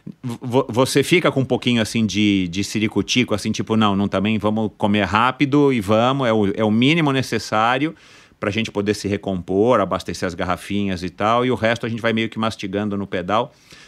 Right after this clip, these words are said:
pra também não ficar uma peregrinação como é normalmente <laughs> nas provas de aventura, né?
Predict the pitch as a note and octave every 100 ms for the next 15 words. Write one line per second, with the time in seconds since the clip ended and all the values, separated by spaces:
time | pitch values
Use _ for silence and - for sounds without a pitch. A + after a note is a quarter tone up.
0 | - C3+ C3 B2 C3 C#3 C#3 C#3 C#3 C3+
1 | C3+ C3+ C#3 B2+ C3 C3+ B2+ A#2+ A#2+ G#2+
2 | B2+ B2 A#2+ A2+ A#2 A2 A#2 A#2 A2 A2+
3 | A#2 C3+ - G#2 G#2+ A#2+ A2 A2 A2 A2
4 | A2+ G#2+ G#2+ G#2 E2+ E2 G#2 F#2